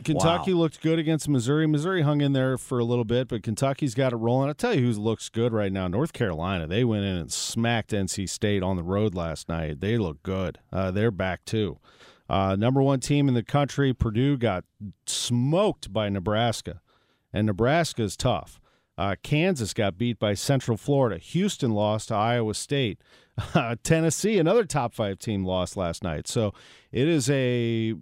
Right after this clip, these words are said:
Speaker 1: interesting landscape right now in college basketball. There is no clear number one, but there are a lot of good teams.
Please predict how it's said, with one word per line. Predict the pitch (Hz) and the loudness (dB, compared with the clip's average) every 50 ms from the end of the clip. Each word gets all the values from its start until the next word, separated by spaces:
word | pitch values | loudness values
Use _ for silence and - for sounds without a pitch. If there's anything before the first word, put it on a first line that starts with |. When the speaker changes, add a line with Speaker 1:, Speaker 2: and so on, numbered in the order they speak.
| 82 85 92 104 107 - - 78 85 87 85 92 | -10 -14 -14 -14 -14 -14 -16 -18 -16 -14 -6 -2
Speaker 1:
interesting | 131 170 175 196 180 - - 190 175 165 160 156 139 120 - | -2 0 0 0 -2 0 2 4 4 4 4 4 2 -2 -4
landscape | - 127 139 147 156 151 - - 131 117 110 113 | -4 -2 0 2 2 0 0 0 0 0 2 2
right | 117 113 113 | 0 2 2
now | 117 113 110 | 2 2 0
in | 104 - | 0 0
college | - 123 117 113 110 95 101 | 0 2 2 2 0 0 0
basketball. | 120 120 123 117 - - 98 90 85 85 | 0 0 0 0 -2 -4 -4 -2 -2 0
There | 98 117 131 | 2 2 2
is | 143 131 127 | 2 2 2
no | 147 147 131 | 2 0 0
clear | - - 151 139 131 | 0 0 0 2 2
number | 123 120 120 110 107 | 2 2 2 2 2
one, | 110 120 139 127 113 107 107 | 2 2 2 2 2 2 0
but | 107 95 | 0 0
there | 110 104 | 0 2
are | 104 | 2
a | |
lot | 107 120 127 131 | 2 2 2 2
of | 120 104 101 | 0 0 0
good | 117 143 160 151 - | 2 2 0 0 -2
teams. | - 104 85 - - - - | -2 -2 -4 -4 -8 -16 -20